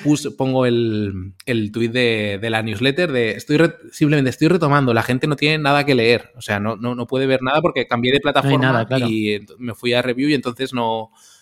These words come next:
Speaker 1: no, no salen los, los envíos que había en MailChimp, ¿no? La gente no puede ver de qué va, más una breve descripción. Y ese tuit ha tenido más de ciento y pico retweets, el de la cola,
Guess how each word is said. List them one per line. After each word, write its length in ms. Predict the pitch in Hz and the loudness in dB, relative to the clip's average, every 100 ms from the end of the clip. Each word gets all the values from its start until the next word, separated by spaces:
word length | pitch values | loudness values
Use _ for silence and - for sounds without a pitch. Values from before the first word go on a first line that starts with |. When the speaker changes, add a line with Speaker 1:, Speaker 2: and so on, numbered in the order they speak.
| _ | _
Speaker 1:
no, 460 | 120 113 110 107 107 | -6 -4 -4 -4 -6
no 100 | 110 | -4
salen 300 | 120 110 110 | 0 2 2
los, 320 | 110 - 113 | 0 -4 -8
los 120 | 113 | -6
envíos 220 | 113 110 | -2 -2
que 60 | - | -2
había 140 | 107 110 | -4 -4
en 80 | |
MailChimp, 400 | 127 180 - 110 | -2 -2 -4 -12
¿no? 180 | 107 185 | -14 -12
La 100 | 165 | -12
gente 200 | 120 117 | -12 -10
no 100 | 127 | -8
puede 220 | 113 110 | -4 -4
ver 200 | 107 107 | -4 -6
de 160 | 107 101 | -6 -6
qué 100 | 110 | -4
va, 100 | 135 | -4
más 160 | 151 127 | -4 -2
una 140 | 113 | -2
breve 240 | 110 110 | 0 2
descripción. 400 | 110 - 104 107 - - - - - _ | 2 0 -10 -12 -12 -18 -20 -20 -20 _
Y 360 | - 170 151 156 | 2 6 6 4
ese 200 | 143 175 | 4 2
tuit 220 | 165 180 165 | 4 2 2
ha 60 | |
tenido 260 | 156 156 131 | 2 2 2
más 160 | 123 | 2
de 100 | 131 | 0
ciento 320 | - 139 131 135 | 0 0 0 -2
y 60 | |
pico 520 | 131 127 135 131 131 | -2 -4 0 2 2
retweets, 540 | 131 131 160 208 - - | 0 0 0 0 -4 -10
el 140 | 131 | -8
de 100 | 123 | -2
la 160 | 123 117 | -2 0
cola, 320 | 139 165 226 | 0 -2 -4